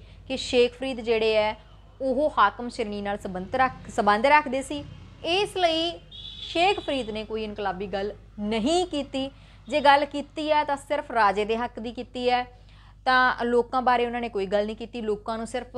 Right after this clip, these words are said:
ਮੌਤ ਦਾ ਡਰ ਦਿੱਤਾ ਤੇ ਜਾਂ ਇਹ ਕਿਹਾ ਕਿ "ਤੁਹਾਨੂੰ ਰੁੱਖੀ ਮਿੱਸੀ ਖਾ ਕੇ ਗੁਜ਼ਾਰਾ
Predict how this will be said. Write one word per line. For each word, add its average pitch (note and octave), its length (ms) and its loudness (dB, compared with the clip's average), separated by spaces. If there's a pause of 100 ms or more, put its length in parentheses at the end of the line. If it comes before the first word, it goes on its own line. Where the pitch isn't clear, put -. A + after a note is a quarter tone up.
(160)
ਮੌਤ F#3 340 -2
ਦਾ G3 200 2
ਡਰ G3+ 160 2
ਦਿੱਤਾ G3+ 480 -4 (240)
ਤੇ A#3+ 120 -6
ਜਾਂ G#3 320 -2 (100)
ਇਹ G3 200 -2
ਕਿਹਾ G#3+ 280 2
ਕਿ A3 180 -8
"ਤੁਹਾਨੂੰ G#3 260 -8
ਰੁੱਖੀ G#3 280 -8
ਮਿੱਸੀ F#3+ 280 -10
ਖਾ F#3 200 -8
ਕੇ - 140 -8
ਗੁਜ਼ਾਰਾ F#3 440 -2